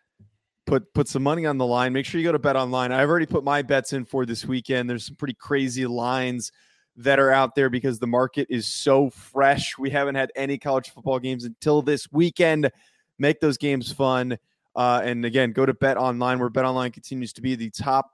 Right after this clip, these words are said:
online resource for all of your sports information, from live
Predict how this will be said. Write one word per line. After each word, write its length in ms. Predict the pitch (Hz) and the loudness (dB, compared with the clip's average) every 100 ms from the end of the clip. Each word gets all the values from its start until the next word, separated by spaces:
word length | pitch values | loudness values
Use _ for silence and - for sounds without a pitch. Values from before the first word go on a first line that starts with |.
| - | -6
online 480 | 123 143 170 156 139 | 0 0 0 -2 -2
resource 480 | 127 127 - 131 120 | -4 -4 -2 -4 -4
for 180 | - - | -8 0
all 240 | 120 156 | 4 6
of 80 | 196 | 4
your 120 | 165 | -2
sports 440 | 139 - 143 131 139 | -6 -6 -4 -4 -6
information, 680 | 120 127 120 135 131 156 143 | -6 -6 -4 -4 -4 -8 -8
from 260 | 135 123 | -8 -6
live 500 | 120 127 143 160 156 | -2 0 2 0 -2